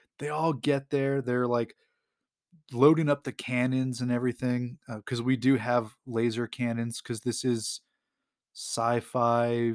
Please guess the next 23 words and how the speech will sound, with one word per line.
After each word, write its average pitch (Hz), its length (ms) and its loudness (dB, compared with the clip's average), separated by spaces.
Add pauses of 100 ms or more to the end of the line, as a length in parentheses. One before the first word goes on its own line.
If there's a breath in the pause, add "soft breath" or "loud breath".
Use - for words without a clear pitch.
fantasy. 147 640 -6
It's, 135 240 -4
it's, 143 200 -8
like, 135 220 -2
fantasy, 196 440 4
but 180 80 8
it's 139 100 2
also 120 260 4
sci-fi, 113 520 -2
right? 120 200 -8
So 131 80 -4
we 120 80 0
got, 110 140 2
like, 107 180 -2
flying 147 400 -2
pirates 131 760 0
and 131 140 -6
stuff 127 340 -6
like 127 260 -4
that. 123 300 -4 (420 soft breath)
Really 127 220 4
cool 131 240 0
stuff. 123 300 -2